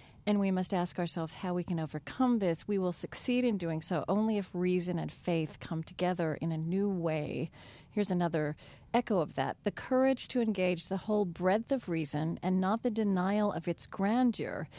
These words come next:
This is the program with which a theology grounded in biblical faith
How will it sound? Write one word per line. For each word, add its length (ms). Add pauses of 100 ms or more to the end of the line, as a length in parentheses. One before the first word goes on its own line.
(280)
This 300
is 140
the 100
program 540
with 160
which 160
a 60
theology 640
grounded 400
in 120
biblical 480
faith 520